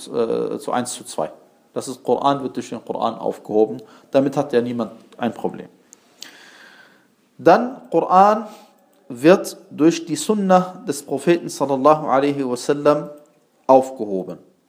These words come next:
Koran wird durch die Sunna des Propheten sallallahu alaihi wasallam aufgehoben. Ähm, dadurch, d-, d-, dafür, sagt der Autor, kennen wir kein einwandfreies Beispiel. Ähm,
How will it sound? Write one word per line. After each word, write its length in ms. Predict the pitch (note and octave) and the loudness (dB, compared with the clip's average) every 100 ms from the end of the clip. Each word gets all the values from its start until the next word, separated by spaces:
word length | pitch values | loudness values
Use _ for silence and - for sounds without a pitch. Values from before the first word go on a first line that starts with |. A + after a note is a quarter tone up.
| _ _ _ _ _ | _ _ _ _ _
Koran 540 | - - B2 C#3+ F#3 - - _ _ - | -6 2 4 4 2 -10 -20 _ _ -2
wird 200 | B2+ - | -2 -2
durch 140 | A#2 | -12
die 60 | C3+ | -12
Sunna 320 | - D#3+ D3 | -8 -4 -2
des 140 | B2+ - | -4 -6
Propheten 440 | B2 - C#3+ C3+ | -6 2 2 2
sallallahu 340 | - A#2 A2+ | -6 -2 0
alaihi 100 | A2 | 0
wasallam 260 | A2 A#2 - | 0 -4 0
aufgehoben. 600 | A2+ - G2+ F#2 F2+ F#2+ _ _ _ _ _ _ _ - | 0 0 -10 -12 -12 -16 _ _ _ _ _ _ _ 2
Ähm, 560 | B2+ C3 B2+ B2+ - - _ - - _ - | 6 8 6 2 -8 -20 _ -20 -20 _ -10
dadurch, 840 | B2 F#3 A#3+ G3+ A3 - - - | 2 4 6 4 4 0 -12 -18
d-, 260 | - - - | -20 -10 -10
d-, 200 | - - | -8 -2
dafür, 720 | C3 G3 - G3+ F#3+ A3 - - _ _ - | 4 4 4 0 0 0 -6 -18 _ _ 2
sagt 320 | C#3 - - | 2 2 0
der 100 | B2+ | 0
Autor, 300 | E3 D#3+ - | 0 -2 -4
kennen 340 | F3 F3+ D3+ | -4 -4 -2
wir 140 | D3+ D3 | -4 -4
kein 400 | - D#3 D#3+ - - | -6 -4 -4 -6 -2
einwandfreies 1200 | E3+ F3+ C#3 C3+ C3 - - - A#2+ B2 - - - | -2 -2 0 0 0 -6 -8 -2 0 -2 -8 -16 -12
Beispiel. 720 | F2+ G#2 G2 - - - - _ _ _ _ _ _ _ _ _ _ _ _ - _ _ _ _ _ _ _ _ _ _ _ _ _ _ _ _ _ - | 2 2 2 -4 -12 -18 -20 _ _ _ _ _ _ _ _ _ _ _ _ -20 _ _ _ _ _ _ _ _ _ _ _ _ _ _ _ _ _ -2
Ähm, 560 | A2 A2+ A2+ A2 A2 | 4 4 4 0 -6